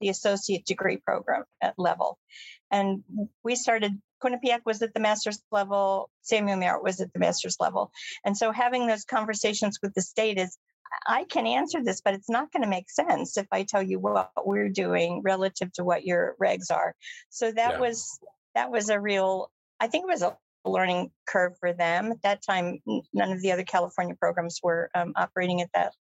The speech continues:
Speaker 1: level. And I think it helped them, maybe help them think a little differently about P A programs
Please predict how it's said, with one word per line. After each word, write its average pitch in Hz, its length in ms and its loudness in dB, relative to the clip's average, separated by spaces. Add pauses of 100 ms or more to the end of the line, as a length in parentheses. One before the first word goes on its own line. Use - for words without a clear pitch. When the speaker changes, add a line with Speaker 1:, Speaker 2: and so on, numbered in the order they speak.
(120)
Speaker 1:
level. 202 520 0 (260)
And 220 160 0
I 208 100 2
think 240 360 -4
it 214 180 2 (600)
helped 214 340 2
them, 202 480 2 (320)
maybe 294 640 2
help 320 280 0
them 320 240 0
think 311 260 0 (200)
a - 60 2
little 240 240 0
differently 240 580 0
about 202 460 2 (220)
P 220 100 2
A 202 120 2
programs 196 720 0